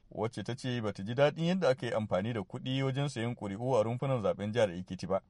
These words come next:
da jam'iyyar A P C mai mulki a tarayya da ɗan takararta Kayode Fayemi ta lashe. Hukumar zaɓen ta bakin Kwamishina Muhammad Haruna a wata sanarwa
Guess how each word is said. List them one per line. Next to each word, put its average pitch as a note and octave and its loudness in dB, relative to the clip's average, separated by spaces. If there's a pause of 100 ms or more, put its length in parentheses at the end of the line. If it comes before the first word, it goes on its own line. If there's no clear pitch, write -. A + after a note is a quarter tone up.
(120)
da F2 -4
jam'iyyar G#2+ -2
A B2 -2
P C#3+ -2
C C3+ -2
mai A2+ 0
mulki C3+ -2
a A2+ 4
tarayya C#3+ 6 (180)
da A2 -6
ɗan B2+ -2
takararta D3 6
Kayode B2 4
Fayemi A2 6 (160)
ta E2+ -6
lashe. E2+ -2 (260)
Hukumar A#2+ -2
zaɓen G#2+ 2
ta B2+ 0
bakin B2 0
Kwamishina A#2+ 0
Muhammad A#2 4
Haruna C3 4
a - 0
wata G#2+ 2
sanarwa C3+ 6